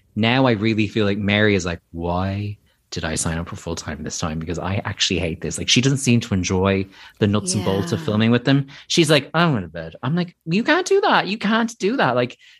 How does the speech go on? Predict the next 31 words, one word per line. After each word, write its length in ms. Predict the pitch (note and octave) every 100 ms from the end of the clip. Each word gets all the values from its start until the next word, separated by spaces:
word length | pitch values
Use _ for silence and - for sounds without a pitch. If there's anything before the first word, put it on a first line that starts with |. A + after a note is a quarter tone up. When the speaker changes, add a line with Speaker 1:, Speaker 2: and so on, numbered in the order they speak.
| _
Speaker 1:
your 160 | C3+ D#3
gig 300 | C3+ D#3 F#3
is 120 | E3
to 120 | - C#3+
be 140 | D#3
here 220 | C#3+ D#3
and 140 | C#3+ A2+
be 120 | C#3+
on 160 | C#3 C#3
the 60 |
show." 320 | C3+ C3+ C#3
And 120 | A#2 -
she 120 | C#3
seems 360 | - C#3+ C#3 -
so 180 | C#3 -
over 320 | B2 C#3+ B2+
it. 100 | G#2
So 280 | A2+ A2 - _ _
I'm 160 | C#3+ D#3+
amazed 340 | D#3+ D3 D3
that 80 | C3
Meredith 340 | C3 C3 A2+
does 160 | A2 G#2
not 160 | A#2 A2+
have 140 | G#2+
more 140 | G#2
of 80 | G#2
an 80 | G2+
issue 340 | C3 C3+ - G2
with 240 | G2+ G2 _ _ _ _
Mary's 460 | G#2+ G#2 G2+ F#2+